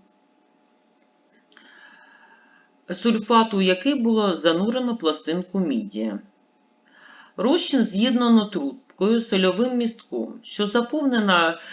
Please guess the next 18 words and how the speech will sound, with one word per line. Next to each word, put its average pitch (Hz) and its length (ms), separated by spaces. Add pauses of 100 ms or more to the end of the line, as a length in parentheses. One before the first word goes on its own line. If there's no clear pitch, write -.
(200)
е, 156 140
розчином 226 540
еле-, 175 240
електроліту, 180 840
йони 214 600
якого 226 520
не 226 140
взаємодіють 196 760
з 151 100
іщ-, 156 420
з 170 160
іншими 175 540 (340)
йонами, 135 680
галіванічними 175 840
елементів, 151 580
наприклад, 226 560
натрій 185 420
нітрату. - 760